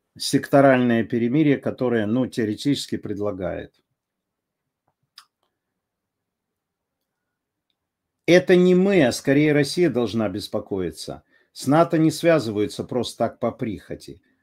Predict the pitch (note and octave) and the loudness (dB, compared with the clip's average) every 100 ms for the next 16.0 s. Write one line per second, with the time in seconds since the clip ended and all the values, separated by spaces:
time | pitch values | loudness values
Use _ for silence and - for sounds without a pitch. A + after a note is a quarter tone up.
0 | - G#2+ A#2 - C#3+ E3+ E3 C3 G#2 _ | -6 -4 -2 0 2 4 2 0 -4 _
1 | _ - D#3+ C#3+ - A#2 G2+ A#2 B2+ G#2+ | _ 2 4 4 -2 -4 -2 0 0 -2
2 | A2 G#2+ G#2+ B2 C#3+ E3+ C#3+ B2 A#2 C#3 | -4 -6 -4 -2 0 0 0 -2 0 -2
3 | C#3 B2+ - A2+ B2+ A#2+ A2+ G2+ G#2 A2+ | 0 -6 -4 -4 -2 -2 -2 -4 -4 -4
4 | A2+ G#2+ G#2+ - A2 G#2 G2+ F#2 G#2 A2 | -6 -6 -10 -8 -6 -6 -6 -8 -8 -8
5 | G2+ F#2+ E2+ G2+ A#2 D3+ D3+ - G#2+ A2+ | -8 -8 -6 -4 0 0 -2 -6 -8 -4
6 | A#2 A2 G#2+ G2+ F#2+ - _ - _ _ | -4 -4 -6 -8 -8 -10 _ -20 _ _
7 | _ _ _ _ _ _ - B2 C3 D#3+ | _ _ _ _ _ _ -4 2 2 6
8 | E3 D#3 C#3+ C3+ - F3 F3 A#2+ B2+ A#2 | 6 6 4 2 0 0 2 4 2 0
9 | C#3+ C#3+ C3 - C3 D3 C#3 A#2 - A#2 | 2 4 2 0 -2 2 2 0 -4 -6
10 | A2 E3 D3+ F2 - _ _ _ _ _ | -2 4 4 4 -2 _ _ _ _ _
11 | _ _ _ _ _ _ _ _ _ _ | _ _ _ _ _ _ _ _ _ _
12 | - B2 C3 C3 B2 A2+ C#3+ C#3 C3+ C#3+ | -2 2 4 4 2 2 4 4 4 0
13 | - B2 A2 - A2 A#2+ B2 - A#2+ C3 | -4 -4 -4 -4 -6 -2 -4 -4 -4 -2
14 | D3 - A2+ B2 A2+ G2+ B2+ B2+ A2+ - | -2 -4 -4 -4 -4 -4 -6 -4 -10 -6
15 | A2+ A#2 A2 A2+ G#2+ G2+ G2+ F#2 D#2+ - | -4 -2 -4 -4 -4 -6 -8 -10 -14 -16